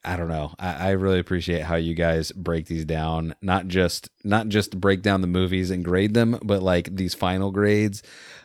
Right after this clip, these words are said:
uh, I feel like you, you could do a super show of, like, inviting, you could have probably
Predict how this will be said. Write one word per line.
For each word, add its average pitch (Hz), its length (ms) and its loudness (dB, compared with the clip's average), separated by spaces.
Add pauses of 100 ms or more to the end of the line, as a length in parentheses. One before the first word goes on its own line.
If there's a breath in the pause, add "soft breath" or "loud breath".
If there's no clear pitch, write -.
(100)
uh, 87 640 4 (420)
I 120 120 2
feel 180 200 4
like 135 180 4
you, 120 340 2 (300 loud breath)
you 143 160 2
could 180 340 0
do 117 280 8
a 98 140 2
super 104 380 2
show 104 540 6
of, 92 160 0
like, 85 300 2
inviting, 92 760 2 (340 loud breath)
you 147 140 0
could 170 140 4
have 98 440 2 (100)
probably 78 840 0